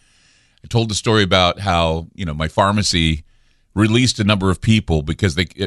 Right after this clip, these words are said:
because, of course, they didn't have their covid shots. And so this one guy's like,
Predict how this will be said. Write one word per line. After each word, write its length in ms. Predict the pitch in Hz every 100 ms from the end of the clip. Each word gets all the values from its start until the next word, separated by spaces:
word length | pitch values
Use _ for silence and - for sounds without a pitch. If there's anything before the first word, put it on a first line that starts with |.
| 82
because, 320 | 85 80 92
of 80 | 80
course, 220 | - 82
they 80 | -
didn't 160 | 82 78
have 80 | 73
their 80 |
covid 320 | 71 151 156 104
shots. 380 | - 92 85
And 100 | 90
so 100 | -
this 200 | 85 80
one 160 | 92 87
guy's 320 | 82 85 76
like, 260 | 82 71